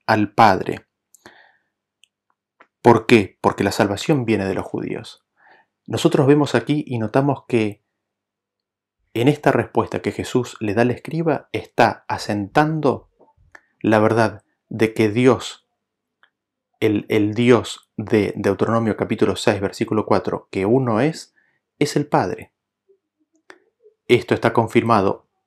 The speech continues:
uno, por lo que el escriba consiente, los dos están de acuerdo,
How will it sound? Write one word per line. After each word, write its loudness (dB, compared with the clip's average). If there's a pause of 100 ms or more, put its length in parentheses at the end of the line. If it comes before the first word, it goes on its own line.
(180)
uno, 6
por 2
lo -2
que -4
el -2
escriba 2
consiente, -4 (540)
los -6
dos 4
están -4
de 0
acuerdo, 0